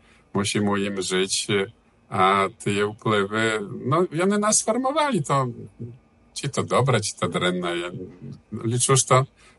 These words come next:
nie ma sensu rozważać. Prosta, e, my takie, bo taką mieli historię,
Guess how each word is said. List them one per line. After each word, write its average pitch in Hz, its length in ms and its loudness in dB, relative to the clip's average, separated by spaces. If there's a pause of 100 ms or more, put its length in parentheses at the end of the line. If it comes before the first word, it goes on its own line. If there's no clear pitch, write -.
nie 117 80 6
ma 135 140 6
sensu 131 680 2
rozważać. 139 720 0
Prosta, 110 520 0 (440)
e, 92 220 0 (120)
my 90 220 0
takie, 113 600 0
bo 104 100 -2
taką 104 420 -2
mieli 101 340 -4
historię, 95 640 2